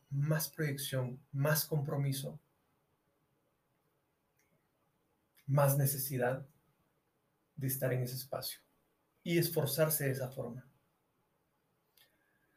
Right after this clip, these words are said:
Entonces, es bien importante, como padres, podamos explicarles. Una de las cosas que me costó más a mí explicar,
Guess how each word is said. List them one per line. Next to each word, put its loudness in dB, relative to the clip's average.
Entonces, 2
es -4
bien 0
importante, 2
como 2
padres, 8
podamos 0
explicarles. 0
Una 0
de 4
las 0
cosas -4
que -4
me 0
costó 0
más 0
a -2
mí -2
explicar, -2